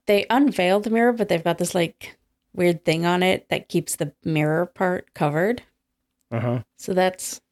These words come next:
Speaker 1: that's fun, I guess.
Speaker 2: Who was the guy that they were like, "You put, you're gonna put this cover on the thing"?
Speaker 1: Yeah, exactly.
Speaker 2: <laughs> Like, that's your job. <laughs>
Speaker 1: Oh man, it was probably Leopold.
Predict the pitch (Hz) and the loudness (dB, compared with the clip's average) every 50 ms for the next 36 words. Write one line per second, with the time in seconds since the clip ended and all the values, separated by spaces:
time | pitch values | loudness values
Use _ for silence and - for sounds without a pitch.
0 | _ _ _ - 294 294 - - - 151 147 160 160 160 - 185 196 214 208 - | _ _ _ -14 -12 -12 -10 -8 -6 -4 -4 -4 -6 -6 -6 -6 -6 -6 -8 -10
1 | - - - _ _ _ _ _ _ _ - - 190 196 240 254 196 175 190 156 | -12 -14 -16 _ _ _ _ _ _ _ 0 2 4 4 6 4 4 2 0 0
2 | - - 135 135 139 143 147 147 147 131 139 - 165 147 147 139 139 131 - - | 0 0 0 2 2 4 4 4 2 0 -4 -6 -2 0 2 2 0 0 0 0
3 | 147 139 131 135 131 127 131 127 127 - _ - 151 165 190 190 - - 190 180 | 2 2 4 2 2 2 2 2 0 -2 _ -2 2 4 4 4 4 4 4 4
4 | - _ _ _ _ - 147 147 165 165 165 170 165 165 170 165 - 165 165 - | 2 _ _ _ _ -8 -2 2 4 4 4 4 4 4 2 2 2 2 0 2
5 | - 151 - - - 165 156 143 147 135 131 127 127 127 123 - - - 139 127 | 0 0 0 0 0 0 2 4 4 4 4 2 2 0 0 -2 -4 -4 -2 -2
6 | - - _ _ _ - 208 190 170 151 - - - - - 190 - - 185 190 | -4 -6 _ _ _ 0 2 2 2 2 0 -2 -2 -2 -2 -2 -2 0 0 0
7 | 175 160 - - 180 175 - - - - 180 - _ - - - 175 170 165 143 | 0 -2 -4 -4 -6 -6 -8 -6 -2 -2 -2 -2 _ -10 -2 2 2 2 2 2
8 | - 156 135 123 117 _ _ _ _ _ - - - - - - - - - - | 2 0 0 0 -2 _ _ _ _ _ -20 -16 -14 -14 -14 -14 -16 -14 -14 -14
9 | - - - - 311 294 - - 240 214 233 247 269 294 294 294 294 285 - 285 | -14 -6 -2 0 0 0 0 0 0 0 2 2 4 4 4 4 2 2 0 0
10 | 277 - - 330 320 339 320 277 247 214 190 170 160 165 156 160 160 156 - 156 | -2 -2 0 0 0 2 2 2 4 4 4 4 2 2 2 2 2 0 0 0
11 | 139 135 151 156 - - | 0 0 -2 -4 -8 -12